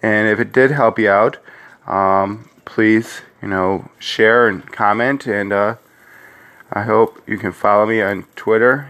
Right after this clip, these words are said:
and on Instagram at Start Today Happy. And I hope everyone has a great day.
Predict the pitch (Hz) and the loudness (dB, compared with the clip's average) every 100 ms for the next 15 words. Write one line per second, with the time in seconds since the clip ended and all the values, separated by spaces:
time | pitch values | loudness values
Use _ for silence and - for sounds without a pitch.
0 | 135 98 92 92 107 110 - 120 123 117 | -12 -6 -6 -4 -8 -8 -8 0 0 0
1 | 95 - - 104 - - - 107 101 110 | -2 -8 -4 -2 -2 -6 -6 -4 0 0
2 | - 190 202 _ _ - - - - _ | 0 -2 -4 _ _ -20 -20 -20 -20 _
3 | - 110 107 107 107 107 110 113 113 - | -6 -2 0 0 0 0 -2 0 -4 -2
4 | 107 107 113 113 - _ _ _ _ - | -2 0 -2 -2 -6 _ _ _ _ -8
5 | 87 98 107 - 110 113 113 117 113 _ | -2 -2 -4 -2 0 2 0 -2 -6 _
6 | - 131 139 196 143 | -2 -2 2 2 0